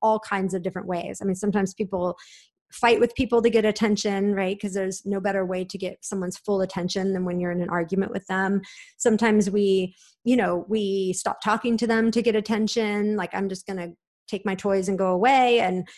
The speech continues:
ignore you." And then you'll have to give your, you know, you'll have to come forward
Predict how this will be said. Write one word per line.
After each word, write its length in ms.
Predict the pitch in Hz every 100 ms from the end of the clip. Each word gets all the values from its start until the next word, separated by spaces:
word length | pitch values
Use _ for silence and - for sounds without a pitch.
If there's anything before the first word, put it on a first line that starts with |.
| - _
ignore 320 | 202 202 247
you." 460 | 240 214 226 208 214
And 160 | 185 185
then 340 | 185 185 185 -
you'll 240 | 196 185
have 320 | - 202 208
to 100 | -
give 140 | 180 180
your, 220 | 175 180
you 80 | 226
know, 80 | 214
you'll 140 | 180
have 240 | 202 240 -
to 60 |
come 180 | - 190
forward 460 | - 185 170 -